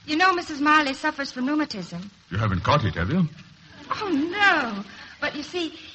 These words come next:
Speaker 1: if Missus Miley hadn't sent me to the chemist shop for Pear Tree's liniment, I,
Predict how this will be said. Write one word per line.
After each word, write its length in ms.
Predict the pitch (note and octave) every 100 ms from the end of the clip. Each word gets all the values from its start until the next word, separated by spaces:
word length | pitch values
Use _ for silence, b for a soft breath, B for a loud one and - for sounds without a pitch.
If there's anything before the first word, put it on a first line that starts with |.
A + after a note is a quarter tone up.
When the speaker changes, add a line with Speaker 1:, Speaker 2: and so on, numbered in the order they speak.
| B
Speaker 1:
if 120 | D#4 C#4
Missus 320 | F#4 G#4 F4
Miley 340 | D#4+ C#4 B3
hadn't 300 | C#4+ D4+ D4+
sent 280 | C#4+ D#4+ D#4
me 180 | D4 B3+
to 80 | A#3
the 100 | C4
chemist 380 | D4 D4 B3+
shop 220 | - A3+ -
for 140 | A#3
Pear 280 | - C4+ D#4
Tree's 400 | D4+ D#4 D4 -
liniment, 460 | C#4+ D4+ G#3 G3 - B B B B -
I, 180 | B